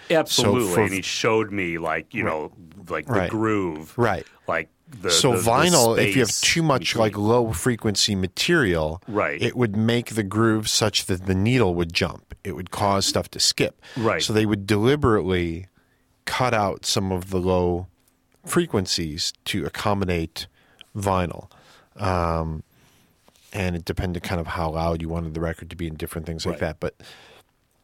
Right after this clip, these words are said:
Speaker 1: so they were accommodating, like, the physical format of vinyl by effectively changing the sound of the mastered recording.
Speaker 2: Correct.
Speaker 1: But then you go to C D, which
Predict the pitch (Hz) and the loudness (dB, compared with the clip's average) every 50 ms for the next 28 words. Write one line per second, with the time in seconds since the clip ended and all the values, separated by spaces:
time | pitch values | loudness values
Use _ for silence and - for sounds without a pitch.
0 | _ _ _ _ _ _ _ _ _ _ _ - - - - - 95 98 95 98 | _ _ _ _ _ _ _ _ _ _ _ -12 -8 -6 -4 -2 0 0 0 0
1 | 90 - - 117 123 117 113 101 98 95 90 87 87 85 - _ - 90 - - | -2 -2 -2 -2 0 0 2 2 0 0 0 -2 -4 -6 -6 _ -10 -10 -10 -6
2 | - - 104 95 98 95 - 98 90 82 - - - 110 98 90 85 85 80 78 | -4 -2 -2 0 -2 -2 0 0 -2 -2 -2 -2 0 2 2 2 2 0 -2 -2
3 | 80 - - - - _ - - 90 85 80 78 78 - - - - - 95 92 | -4 -8 -12 -16 -20 _ -6 -4 -2 -2 -4 -6 -8 -12 -16 -16 -16 -16 -8 -2
4 | 101 104 107 107 95 85 82 78 76 73 - _ - - _ _ _ _ _ _ | 0 2 2 2 2 0 -2 -4 -4 -6 -10 _ -20 -20 _ _ _ _ _ _
5 | _ _ _ - 98 95 92 87 80 78 78 78 78 78 76 - - - - _ | _ _ _ -18 -4 -2 -2 0 0 0 -2 -2 -4 -6 -6 -10 -12 -18 -20 _
6 | _ _ - - - - - 107 95 - - 87 90 85 80 - - 101 95 92 | _ _ -18 -16 -16 -6 -4 -4 -4 -4 -6 -8 -8 -6 -4 -2 -2 -2 -2 -2
7 | 90 90 82 78 78 78 - - - 120 110 101 87 78 71 78 78 73 - - | -4 -6 -8 -8 -6 -2 -2 0 2 2 2 2 0 0 -4 -6 -8 -10 -12 -16
8 | - - 95 87 82 82 82 80 - - - - - _ _ _ _ _ _ _ | -10 -6 -4 -4 -2 -4 -6 -8 -12 -16 -18 -20 -20 _ _ _ _ _ _ _
9 | _ 127 113 98 90 87 82 85 85 - - - 87 80 73 76 - - - - | _ -8 -6 -4 -2 -2 -2 -2 -4 -4 -4 -4 -6 -6 -6 -10 -14 -14 -14 -4
10 | - 156 160 135 95 - - - - - - - - - - - - - - 123 | 0 2 2 2 2 -2 -6 -10 -16 -20 -20 -20 -20 -20 -20 -20 -20 -6 -4 -2
11 | 107 87 - 113 117 101 82 - _ - 127 120 117 113 113 110 120 110 98 92 | -2 -2 -2 0 -2 -2 -2 -4 _ -6 -4 -4 -2 -2 -2 0 0 0 0 0
12 | 82 - - - - 113 107 104 147 180 175 143 113 98 104 - - - - | -2 -4 -2 -2 -2 -2 -2 0 0 0 0 0 0 0 0 -2 -2 -4 -6